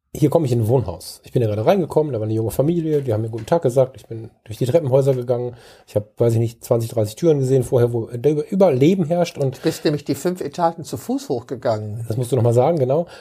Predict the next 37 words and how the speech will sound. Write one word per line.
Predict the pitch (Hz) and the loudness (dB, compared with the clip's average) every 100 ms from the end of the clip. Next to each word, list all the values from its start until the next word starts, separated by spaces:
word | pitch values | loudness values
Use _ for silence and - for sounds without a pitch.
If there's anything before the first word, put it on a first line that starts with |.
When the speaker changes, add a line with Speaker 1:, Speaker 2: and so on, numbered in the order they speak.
| - | -6
Speaker 1:
Und | 143 131 | 0 2
dann, | 117 131 - 131 113 - | 4 4 4 2 0 -10
<laughs> | - - - - | -18 -20 -20 -4
und | 147 131 | 0 4
dann | 131 127 131 | 4 2 -2
hast | 107 135 147 | -2 -2 0
du... | 131 - | -4 -2
Ähm, | 135 127 123 123 127 _ _ _ _ _ - | 0 0 -2 -10 -14 _ _ _ _ _ 0
die | |
Situation, | 127 131 127 113 131 170 190 | 2 4 2 2 2 2 0
dass | - | -2
du | |
Menschen | 120 131 156 123 | 0 0 -2 -6
in | 156 180 160 | -4 -2 -4
dieses | 156 151 135 | -4 -4 -4
intime | 156 147 139 170 170 135 | -4 -4 -2 0 0 0
Heim | 151 190 165 | 0 0 0
reinlässt | 110 117 127 139 131 | -2 0 0 -2 -4
und | 120 | -4
das | |
kann | - 185 | 0 2
man | 202 | 2
natürlich | 185 175 156 135 - | 0 0 0 -2 -2
kritisch | 143 135 - | -4 -4 -6
beäugen, | - - 117 151 240 262 - - - | -6 -2 0 0 -2 -12 -20 -12 -6
man | 120 | 0
kann | 151 | 0
es | 170 | 0
aber | 160 | -2
auch | 156 | -2
als | 165 | -2
Chance | - 117 95 - | 0 -2 -2 -8
sehen, | 101 | -10
finde | - 110 101 | -10 -10 -8
ich, | - | -4
weil | 113 | 2
deine | 120 143 175 | 4 6 4